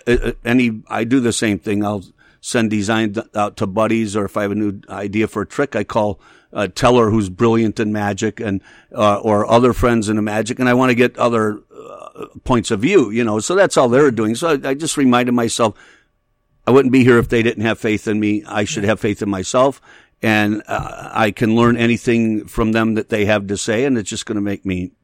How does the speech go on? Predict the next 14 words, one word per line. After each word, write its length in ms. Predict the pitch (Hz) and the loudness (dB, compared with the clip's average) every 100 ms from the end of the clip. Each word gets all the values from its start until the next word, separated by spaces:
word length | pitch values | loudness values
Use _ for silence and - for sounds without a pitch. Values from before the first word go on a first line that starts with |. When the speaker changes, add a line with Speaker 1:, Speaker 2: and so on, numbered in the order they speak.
| _ | _
Speaker 1:
better 300 | - 165 101 | 0 0 2
at 160 | 92 95 | -2 0
it. 140 | 120 - | -2 -2
And 160 | 123 127 | -6 -2
same 220 | 202 185 | 0 0
with 140 | 156 | 0
the 80 | - | -2
magic. 600 | 110 117 131 117 101 - - _ _ _ _ _ | -2 0 -2 -4 -8 -10 -20 _ _ _ _ _
Uh, 420 | 127 104 104 92 - _ | -4 -2 -2 -8 -14 _
when 160 | 117 | -4
I 40 | 120 | -4
first 240 | - 165 | -2 -4
started 280 | - 135 123 | 0 0 0
performing 800 | - 107 - 120 117 107 101 101 | -2 -6 -2 -2 0 -2 -4 -6